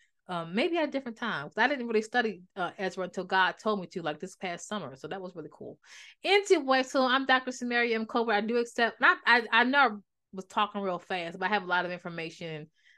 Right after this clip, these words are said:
I just, I'm done, okay? <laughs> Go to my website, W W W dot doctor samariacolbert dot com. My books are there. My, uh, to request speaking engagements, do not D M me, do not text me, do not email me.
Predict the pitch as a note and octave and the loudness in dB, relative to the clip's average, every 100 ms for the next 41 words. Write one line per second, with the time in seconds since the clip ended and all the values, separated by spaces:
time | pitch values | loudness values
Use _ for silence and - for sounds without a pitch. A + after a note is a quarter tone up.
0 | _ _ G3 G#3 G3 F#3+ G#3 D#3 C3 - | _ _ 0 2 -2 -4 -4 -4 -6 -14
1 | D#3+ F#3+ F3+ _ - A3 - _ - D4+ | -2 -2 -2 _ -4 -4 -4 _ -2 0
2 | - C4+ C4+ C#4+ D4 - C4+ - B3 - | 6 4 6 6 6 4 -4 -2 -4 -2
3 | C4 - B3+ - - - - - B3 C4+ | -6 -2 -4 -4 -18 -18 -18 -16 0 6
4 | F4 - F#4 E4+ F4 F4 F#4+ C#4 B3 C4 | 6 8 8 10 8 8 6 4 2 -2
5 | C4+ C4+ B3+ B3+ B3+ B3 B3 B3+ - A#3+ | -2 -2 0 2 2 4 2 0 -6 -4
6 | A#3 A3+ A3+ G#3+ F#3+ - B3 A#3+ G#3+ G3+ | -4 0 0 2 0 2 0 2 2 4
7 | A#3 C4 B3+ B3+ B3 B3 B3 A#3+ A3+ F3+ | 4 6 2 2 4 4 4 2 0 -4
8 | G3+ F#3 F3+ F#3 - G3+ G3+ G#3 - - | -6 -6 -4 -6 -4 -2 2 0 0 0
9 | C4+ C4 A#3 A3+ A3 A3 G3+ A3 C4+ D#4 | 0 2 2 4 4 2 0 2 2 2
10 | B3+ C#4+ B3+ B3+ C4 C4 A3 A3 A3 G3+ | -2 -2 0 0 2 0 0 0 0 0
11 | - B3+ - B3 A#3+ A#3+ - - _ - | 0 0 0 -2 -2 -4 -8 -20 _ 0
12 | D#4+ E4+ D#4 F#4+ B3+ E3+ D#3 D3+ | 4 6 8 8 6 0 -4 -10